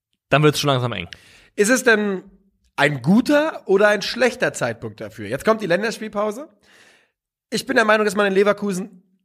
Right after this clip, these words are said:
Speaker 2: immer noch definitiv lieber mit Seoane weiterarbeiten will, als sich die, als dieses Fass aufzumachen. Von daher macht es sehr, sehr viel Sinn, ihm diese, diese Länderspielpause und die zwei, drei Wochen noch zu geben. Auf der anderen Seite,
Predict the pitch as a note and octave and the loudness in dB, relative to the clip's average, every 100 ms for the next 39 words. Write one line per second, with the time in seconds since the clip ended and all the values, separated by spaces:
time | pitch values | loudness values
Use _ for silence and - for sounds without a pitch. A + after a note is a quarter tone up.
0 | _ G#3 A#3+ G#3+ G3+ - - _ _ _ | _ 0 2 2 0 -2 -14 _ _ _
1 | _ _ - G#3 G#3 D#3+ F3 E3 G3+ F#3+ | _ _ -2 0 0 -2 -2 -2 2 2
2 | F#3+ F#3+ F3 D#3+ D#3 C#3 D3 E3 C#3+ C3+ | 0 -2 0 0 0 0 -2 -4 -4 -4
3 | C3 C#3 B2+ C#3 C3+ C3+ D3+ C#3 D#3 E3+ | -4 -6 -6 -4 -6 -8 -10 -12 -10 -8
4 | D3+ C#3+ C3 E3 D#3+ - A#2 - A#2+ A2+ | -8 -8 -4 -2 -2 -4 -8 -8 -10 -8
5 | C3 G#3+ - - - - E3 E3+ F3+ G3+ | -8 -10 -14 -20 -20 -8 -2 2 4 4
6 | F#3+ F#3 G3 F#3+ F3 F3+ F#3 C#3+ G3+ G#3 | 4 0 0 0 2 0 -2 0 0 0
7 | G3+ D3 D#3 D3 D3+ D3 D3 C#3+ C#3+ C#3+ | -8 -6 -4 0 2 2 0 -2 -4 -2
8 | E3 D#3 D3+ D#3 D3+ C#3+ C#3 D3 C#3+ C#3 | -2 -2 0 2 2 -2 0 0 0 2
9 | C#3+ C#3+ C#3+ - C#3 E3+ E3+ G2+ - - | 2 0 -2 -4 0 4 4 2 -12 -20
10 | _ _ - D3+ G#3 C4+ B3 E3 B2 A#2+ | _ _ -4 2 2 4 2 2 -2 -2
11 | D3 G3 - | -2 -4 -6